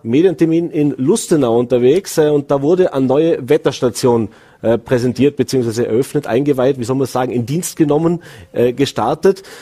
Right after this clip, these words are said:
Jetzt will man sagen, naja, Wetterstation, äh, und dann kommt der Vorstandsvorsitzende von drei Österreich und der Jörg Kachelmann persönlich. Was hat's denn damit auf sich? Was ist denn das Besondere an dieser einen Wetterstation?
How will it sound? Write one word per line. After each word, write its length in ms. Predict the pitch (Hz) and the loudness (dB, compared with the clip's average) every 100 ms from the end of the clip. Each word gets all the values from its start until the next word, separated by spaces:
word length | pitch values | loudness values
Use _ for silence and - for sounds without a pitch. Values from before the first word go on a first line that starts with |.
| - | -12
Jetzt 160 | 117 - | -10 -2
will 80 | 139 | 0
man 100 | 131 | 0
sagen, 180 | 131 131 | 0 0
naja, 220 | 123 117 | 0 0
Wetterstation, 800 | 131 147 - 127 - 139 160 160 - | -2 -4 -4 -4 0 2 2 -2 -8
äh, 240 | 113 120 123 - - | -2 -2 -2 -8 -10
und 140 | 123 | -2
dann 120 | 123 | -2
kommt 340 | 123 147 - - - | 0 -4 -6 -18 -8
der 80 | 127 | -8
Vorstandsvorsitzende 920 | - 135 147 147 - 139 143 139 147 | -2 -2 0 -4 -2 -2 0 -4 -6
von 220 | 139 131 123 | -4 -4 -4
drei 260 | 113 117 127 | -4 0 2
Österreich 480 | 143 147 139 143 | 0 -2 0 0
und 160 | 139 135 | 0 -2
der 60 | 127 | 0
Jörg 120 | 127 | 0
Kachelmann 460 | 131 135 139 127 | -4 -6 -4 -4
persönlich. 560 | 131 123 107 135 156 160 - - - | -2 -2 -2 0 0 -4 -10 -20 -8
Was 160 | 131 - | -6 -2
hat's 160 | 170 | -4
denn 100 | - | -4
damit 280 | 147 147 147 | -2 0 0
auf 160 | 123 117 | 0 -2
sich? 180 | 113 - - - - | -6 -10 -16 -20 -4
Was 120 | 139 | -4
ist 80 | 160 | -2
denn 60 | |
das 120 | 156 123 | -6 -4
Besondere 500 | 131 117 156 156 123 | -4 -2 0 0 -2
an 160 | 110 | -4
dieser 360 | 139 151 147 117 | -4 -2 -2 -4
einen 260 | 113 120 | -4 -2
Wetterstation? 680 | 110 110 - 95 - 87 82 | -2 -4 -8 -8 -10 -12 -12